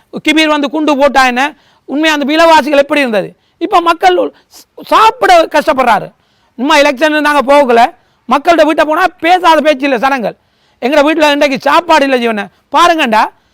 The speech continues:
உண்மையாவே பொக்கை இல்லாததுக்கு வேறையா கொண்டு போகணும். ஏ, எந்த ஒரு, ஆ, நபருக்கும் தெரியாது. ஒவ்வொரு ஆளும் எலெக்ஷன்ல நிக்கலாம். இப்ப நேத்து கூடி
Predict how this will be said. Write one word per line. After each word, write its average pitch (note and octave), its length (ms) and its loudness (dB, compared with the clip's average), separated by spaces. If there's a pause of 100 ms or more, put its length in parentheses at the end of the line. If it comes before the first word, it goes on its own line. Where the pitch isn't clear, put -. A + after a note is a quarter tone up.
(200)
உண்மையாவே F4 440 0
பொக்கை E4 280 0
இல்லாததுக்கு E4 360 2
வேறையா E4+ 180 4
கொண்டு D4+ 220 -2
போகணும். G3 300 -2 (880)
ஏ, F4+ 200 0
எந்த F4 260 2
ஒரு, E4 320 4
ஆ, B3+ 200 2
நபருக்கும் D#4+ 380 0
தெரியாது. D4 500 0 (580)
ஒவ்வொரு D#4+ 240 2
ஆளும் E4 320 2
எலெக்ஷன்ல D4 640 0
நிக்கலாம். C4+ 300 0 (300)
இப்ப B3 280 2
நேத்து C4+ 320 -2
கூடி C#4+ 400 -2